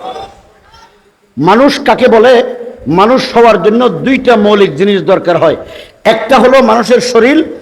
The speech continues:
আর একটা হলো কি? রূহ। রূহ কি নাম? রূহ। বলেন তো, যেই শরীরের ভিতরে রূহ আছে তিনি মানুষ।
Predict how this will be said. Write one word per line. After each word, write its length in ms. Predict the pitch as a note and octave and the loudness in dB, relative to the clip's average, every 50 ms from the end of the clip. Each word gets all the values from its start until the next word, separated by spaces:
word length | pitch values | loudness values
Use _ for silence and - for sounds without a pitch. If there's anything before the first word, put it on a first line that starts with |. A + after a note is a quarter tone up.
| - - - - | -20 -20 -6 -2
আর 120 | D#3 F#3 | 0 0
একটা 240 | G#3 G3+ - A#3+ G#3+ | 0 0 0 0 2
হলো 200 | G3+ A3+ A#3 - | 2 2 2 2
কি? 340 | - G3 F3+ D#3 B2+ - - - - - _ _ _ _ - - - - - _ _ _ _ _ - | 2 0 0 -2 -2 -4 -10 -16 -18 -20 _ _ _ _ -20 -20 -20 -20 -20 _ _ _ _ _ -6
রূহ। 560 | D3 D#3+ F3+ G3+ G#3 A3 A#3 A#3 G#3+ D3+ D3 | -4 -2 0 2 2 4 4 2 2 0 -2
রূহ 340 | D3 D#3 F#3 G#3 A3 G#3+ E3 - - - - - - - _ _ _ | -4 0 0 2 2 2 0 -2 -6 -14 -14 -16 -18 -20 _ _ _
কি 100 | - G3 | 0 2
নাম? 280 | F#3+ G3 G3+ A3 C#4+ - - - - - - - - - - - - - - - - _ - | 2 2 2 0 -2 -6 -12 -14 -14 -16 -18 -20 -20 -20 -20 -20 -20 -20 -20 -20 -20 _ -4
রূহ। 280 | C#3 F#3+ A3 A3+ E3+ - - - - - - A#2+ | 0 2 2 2 2 0 -6 -14 -18 -18 -10 -2
বলেন 280 | C#3 F#3+ G#3 B3 C4 - B3+ | 0 2 4 4 2 2 2
তো, 360 | - G#3+ - F3 - - - - - - - - - - | 2 2 4 2 2 0 -6 -10 -12 -16 -16 -16 -4 0
যেই 160 | G3+ G#3+ A3+ | 0 0 2
শরীরের 440 | - - C4 C4 C4 B3 B3+ B3+ A#3 | 2 2 2 2 4 4 4 2 2
ভিতরে 300 | G#3 - - B3 A#3 A3+ | 0 -2 0 2 2 2
রূহ 240 | G3+ A#3 B3+ B3+ | 2 2 0 0
আছে 240 | A#3+ G#3 G3+ - G#3+ | 0 -2 0 -2 -2
তিনি 280 | - - G3+ G#3 A3+ A#3 | -2 -2 -2 0 0 2
মানুষ। 340 | G#3+ G3+ G3 G#3+ G#3 - | 2 2 2 2 0 -2